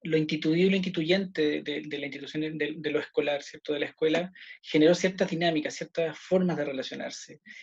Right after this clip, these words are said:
Y yo creo que se quebraron relaciones, las relaciones al interior de la escuela están súper quebradas. Y, y creo que, eh, hoy día, por ejemplo, con, con cier-, con metodologías como la A B P, yo creo que se empiezan a,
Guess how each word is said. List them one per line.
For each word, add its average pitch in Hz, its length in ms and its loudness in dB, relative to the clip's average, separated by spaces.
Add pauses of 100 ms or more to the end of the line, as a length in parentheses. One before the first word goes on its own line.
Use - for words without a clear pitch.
(160)
Y 151 320 -4
yo 156 80 0
creo 196 180 6
que 202 80 -6
se - 140 -4
quebraron 175 420 4
relaciones, 214 520 -2
las - 100 -6
relaciones 156 320 0
al 175 60 -2
interior 170 220 -4
de 185 40 0
la 180 60 4
escuela 180 220 -2
están 185 140 -4
súper - 320 -10
quebradas. 160 600 -2
Y, 143 440 -10 (380)
y 151 100 -6
creo 185 320 6
que, 180 540 2
eh, 143 680 0
hoy 135 220 -6
día, 160 360 2
por 156 120 -2
ejemplo, 156 480 -4
con, 139 320 -10 (100)
con 143 260 -14
cier-, 185 460 -2
con 147 220 -2
metodologías 175 540 2
como 247 160 -4
la 240 100 4
A 233 40 2
B 226 120 2
P, 214 380 -6
yo 156 100 -16
creo 196 180 -4
que 196 80 -8
se 175 120 -6
empiezan 170 340 -4
a, 185 80 -4